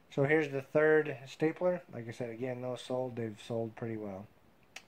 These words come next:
Um, I'm actually gonna skip to the next one. So this one was crazy. I listed it last night, Saturday night. Of all the shirts, I didn't think this would be the one that would sell right away.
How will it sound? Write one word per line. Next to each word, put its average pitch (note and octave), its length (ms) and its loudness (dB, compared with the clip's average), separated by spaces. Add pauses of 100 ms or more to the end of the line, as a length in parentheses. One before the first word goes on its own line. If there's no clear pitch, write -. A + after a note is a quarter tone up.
(880)
Um, A2+ 960 -4 (120)
I'm A#2+ 140 -8
actually A#2+ 320 -10
gonna G#2+ 200 -8
skip - 680 -16
to - 80 -14
the G#2 140 -10
next G2+ 340 -12
one. - 180 -16 (1600)
So C#3+ 200 4
this F3+ 260 6
one E3 440 6
was C#3 260 2
crazy. C#3+ 420 4
I B2+ 100 0
listed D3 360 0
it C3+ 140 0
last C3+ 320 0
night, B2 260 -6
Saturday C3 400 0
night. A#2 300 -8 (760)
Of B2+ 140 -6
all D3 260 12
the C#3+ 100 -2
shirts, D3 440 0
I B2+ 140 0
didn't C3 200 -6
think B2 200 -10
this A#2+ 180 -8
would A2+ 120 -10
be A#2 120 -2
the A#2 120 -4
one A#2 180 -4
that A2 120 -8
would G#2 160 -12
sell A2 240 -4
right G#2 220 -4
away. F#2 340 -10